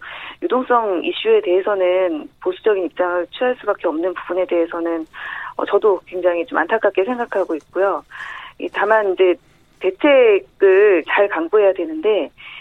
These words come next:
적극적인 임대주택 공급으로 이제 기존 계약은 물론 이제 신규 계약에서도 과도하게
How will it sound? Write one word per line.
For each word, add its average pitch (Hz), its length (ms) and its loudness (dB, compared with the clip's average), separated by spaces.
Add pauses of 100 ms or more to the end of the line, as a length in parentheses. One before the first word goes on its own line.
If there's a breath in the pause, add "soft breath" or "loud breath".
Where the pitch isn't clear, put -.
(640 loud breath)
적극적인 214 520 0
임대주택 208 540 0
공급으로 180 920 2
이제 151 140 -6
기존 214 320 -2
계약은 175 360 0
물론 175 300 0
이제 170 120 -8
신규 294 240 0
계약에서도 180 840 0 (340 loud breath)
과도하게 190 640 2